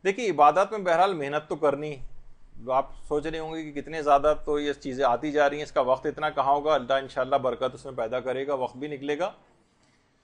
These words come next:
तो यही वजह है कि आयतुल्लाह तकिय बहजत कहते थे कि ज़माने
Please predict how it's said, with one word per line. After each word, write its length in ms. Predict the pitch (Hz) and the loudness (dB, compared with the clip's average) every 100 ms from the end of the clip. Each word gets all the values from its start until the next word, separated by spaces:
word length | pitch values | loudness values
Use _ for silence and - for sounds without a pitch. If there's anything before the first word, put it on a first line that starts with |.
| _ _ _ _ _ | _ _ _ _ _
तो 580 | 156 156 160 160 160 - _ _ _ _ _ _ _ _ _ _ _ _ _ _ _ _ _ _ _ _ _ _ _ _ _ _ _ - | -2 0 0 0 -2 -6 _ _ _ _ _ _ _ _ _ _ _ _ _ _ _ _ _ _ _ _ _ _ _ _ _ _ _ -8
यही 220 | 143 226 | -2 0
वजह 220 | 226 180 | 2 0
है 80 | 202 | 0
कि 100 | 196 | 0
आयतुल्लाह 640 | 185 165 190 180 196 196 190 | 0 0 -4 2 4 4 2
तकिय 320 | 170 156 208 214 | -2 -4 -2 0
बहजत 360 | 170 160 208 196 | 0 0 -2 -2
कहते 240 | 190 196 | -2 -2
थे 140 | 196 226 | -4 -4
कि 240 | 240 247 175 | -4 -4 -4
ज़माने 1300 | 117 135 139 151 165 202 226 233 233 240 240 226 | -2 2 2 2 0 0 -2 -2 -2 -4 -4 -8